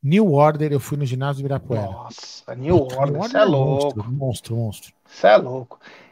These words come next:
Speaker 2: E o... e o Palmeiras vai enfrentar o Bahia, Bahia que agora é quarto lugar com a vitória sobre o Atlético Paranaense.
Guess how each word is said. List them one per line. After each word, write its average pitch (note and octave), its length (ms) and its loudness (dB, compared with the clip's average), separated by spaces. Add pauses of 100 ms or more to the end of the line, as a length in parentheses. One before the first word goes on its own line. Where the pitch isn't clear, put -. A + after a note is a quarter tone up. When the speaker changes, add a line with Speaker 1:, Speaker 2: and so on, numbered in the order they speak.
Speaker 2:
E G#3+ 60 2
o... A#3 1300 6
e A3+ 100 -2
o B3 60 -2
Palmeiras C4 400 4
vai A#3+ 120 -4
enfrentar A#3 260 -6
o G3+ 60 -2
Bahia, F#3+ 420 0
Bahia A#3+ 460 2
que C#4+ 80 -4
agora C4 280 4
é C4+ 60 2
quarto C#4 420 0
lugar C4+ 440 -2
com C#4 120 -8
a C4 60 -4
vitória G#3+ 380 -2
sobre A3 220 -4
o - 20 0
Atlético A3 360 -6
Paranaense. G#3 760 -2